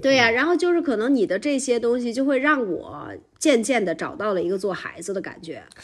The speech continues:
Speaker 2: 我觉得可能是你其实一直在装大人，但是你自己不知道。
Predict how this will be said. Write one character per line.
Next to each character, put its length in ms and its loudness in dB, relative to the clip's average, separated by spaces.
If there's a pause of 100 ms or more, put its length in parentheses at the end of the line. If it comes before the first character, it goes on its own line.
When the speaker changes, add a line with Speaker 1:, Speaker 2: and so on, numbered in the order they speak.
(160)
Speaker 2:
我 120 2
觉 160 2
得 100 0
可 180 -4
能 140 -2
是 440 -2 (640)
你 100 0
其 200 -2
实 180 -2
一 140 2
直 200 -4
在 160 0
装 320 0
大 180 -2
人， 240 -4
但 180 2
是 220 2
你 400 0
自 180 -4
己 80 -6
不 140 -8
知 80 -2
道。 380 -2